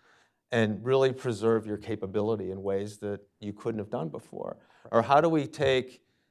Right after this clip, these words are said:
Speaker 1: digital technology to make sure that the accuracy of la-, our lorazm, long-range anti-ship missile, is so much better that instead of firing four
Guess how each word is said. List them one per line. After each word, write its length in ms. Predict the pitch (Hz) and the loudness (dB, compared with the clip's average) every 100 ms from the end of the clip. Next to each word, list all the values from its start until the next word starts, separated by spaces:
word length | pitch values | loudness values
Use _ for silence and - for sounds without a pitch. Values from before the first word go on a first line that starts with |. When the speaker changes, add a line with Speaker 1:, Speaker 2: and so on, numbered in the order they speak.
| _ _ _ | _ _ _
Speaker 1:
digital 480 | 127 147 151 147 135 | 0 0 4 4 2
technology 840 | - 139 - 127 135 131 117 117 | 0 -4 0 2 2 0 0 -2
to 240 | 110 - 117 | -2 -4 0
make 220 | 131 127 | 0 -2
sure 280 | - 139 131 | -2 0 2
that 220 | 120 113 | 2 0
the 160 | 113 | -2
accuracy 680 | 117 123 135 143 131 - 127 | 4 4 4 0 0 -2 -2
of 100 | 117 | -2
la-, 160 | 107 113 | 0 0
our 160 | 90 120 | 2 0
lorazm, 800 | 110 110 107 101 120 135 156 165 _ _ - | 0 -2 0 0 -2 -4 -8 -12 _ _ -8
long-range 560 | 113 117 117 117 110 | -4 -2 -2 -2 0
anti-ship 500 | 113 113 110 - 113 | 0 0 -2 -4 -8
missile, 440 | 127 127 156 160 - - - - _ _ _ - | -8 -4 -2 -2 -4 -20 -20 -20 _ _ _ -4
is 180 | 120 107 | -4 0
so 200 | - 147 | 6 6
much 280 | 151 135 127 | 6 2 4
better 300 | 131 127 117 | 6 6 4
that 200 | 120 117 | 2 -2
instead 320 | 113 139 135 | -2 0 0
of 140 | 123 | 0
firing 600 | - - - 127 123 117 | -6 -16 2 4 4 2
four 640 | 113 - 151 143 117 120 | -4 2 6 8 6 2